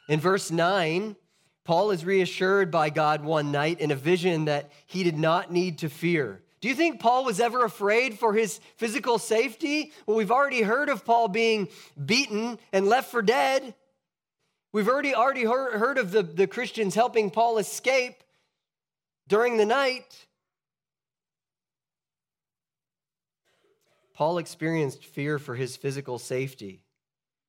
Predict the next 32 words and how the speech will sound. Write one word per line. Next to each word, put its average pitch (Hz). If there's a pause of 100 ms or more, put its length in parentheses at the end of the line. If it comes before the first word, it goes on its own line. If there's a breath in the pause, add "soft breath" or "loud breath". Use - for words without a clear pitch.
(120)
by 123
being, 143
by 135
nature 151
of 127 (360)
being 135
human 160
and 139
all 151
that 147
he 151
had 139
already 143
experienced. 131 (840)
But - (600)
God 151
said 170
to 160
him, 160
"Do 143
not 147
be 175
afraid, 139
but 135
go 156
on 175
speaking 156
and 139
do 135
not 143
be 143
silent," 131